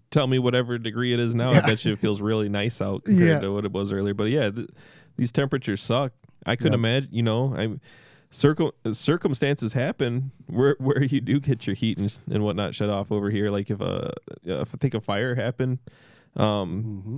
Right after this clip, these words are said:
Speaker 1: you know, kinda shut off some, uh, the gas and whatever else for a whole couple blocks, and it's like all those people right now have no heat.
Speaker 2: Yep.
Speaker 1: And these temperatures, man, there's not much you can do.
Speaker 2: There
Speaker 1: Pile up with the blankets, maybe build a tent in the living room, and just everybody huddle together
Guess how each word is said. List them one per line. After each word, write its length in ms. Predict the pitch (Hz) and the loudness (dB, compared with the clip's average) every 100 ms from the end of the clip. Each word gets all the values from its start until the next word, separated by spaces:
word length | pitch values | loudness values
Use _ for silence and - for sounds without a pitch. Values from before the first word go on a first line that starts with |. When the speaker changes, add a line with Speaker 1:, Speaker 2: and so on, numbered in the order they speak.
| 131 | 0
Speaker 1:
you 60 | |
know, 160 | 110 113 | 0 0
kinda 220 | 113 98 | -2 -2
shut 220 | - 113 | -2 -2
off 200 | 110 110 | 0 -2
some, 280 | - 110 104 | -2 -2 0
uh, 320 | 104 101 104 110 - - - | -2 -2 -2 -6 -12 -8 -4
the 80 | |
gas 420 | 107 104 110 117 123 | -2 0 -2 -2 -2
and 120 | 107 | -2
whatever 260 | 107 104 104 | 0 0 -2
else 360 | 101 - - - - | -4 -8 -16 -18 -10
for 400 | - 107 101 - - | -4 -2 -2 -6 -6
a 100 | 104 | -4
whole 340 | 117 110 107 - _ - | -2 -4 -4 -10 _ -4
couple 240 | 127 104 | -4 -2
blocks, 480 | 101 98 110 120 - | -2 -2 -2 -4 -4
and 100 | 107 | -6
it's 100 | 98 | -4
like 120 | 104 | -2
all 100 | 107 | -2
those 160 | 110 123 | -2 -2
people 320 | - 117 135 | -4 -4 -2
right 160 | 139 127 | -2 -2
now 160 | 143 139 | -2 -2
have 160 | 110 | -2
no 120 | 107 | -2
heat. 300 | 101 110 139 - _ - | -2 -2 -2 -6 _ 0
Speaker 2:
Yep. 180 | 123 - - | 0 0 -2
Speaker 1:
And 100 | 110 | 2
these 260 | 131 123 - | 2 2 0
temperatures, 580 | 127 147 165 - 113 110 | -2 0 0 0 0 0
man, 240 | 113 113 | 0 0
there's 160 | 123 147 | 0 0
not 160 | 139 | -2
much 220 | 95 113 123 | -2 -4 -4
you 60 | |
can 160 | - 101 | -4 0
do. 340 | 120 131 117 - _ _ _ - | 0 0 -2 -4 _ _ _ -16
Speaker 2:
There 60 | - | 0
Speaker 1:
Pile 300 | - - 123 | 6 6 4
up 100 | 117 | 0
with 120 | 120 | -2
the 80 | 101 | -2
blankets, 520 | 95 110 139 156 151 | -2 -2 0 -2 -2
maybe 220 | 113 110 104 | -2 0 0
build 240 | 113 113 | 0 0
a 40 | |
tent 300 | 92 131 123 | -2 -2 -2
in 140 | - 117 | 0 0
the 180 | 107 110 | 0 0
living 240 | 117 131 | -2 0
room, 280 | 135 151 139 | 0 0 0
and 80 | 110 | 0
just 200 | 110 110 | 0 0
everybody 340 | 113 107 107 | 0 0 0
huddle 260 | 117 117 107 | 2 0 -2
together 360 | 104 110 127 | -2 0 -2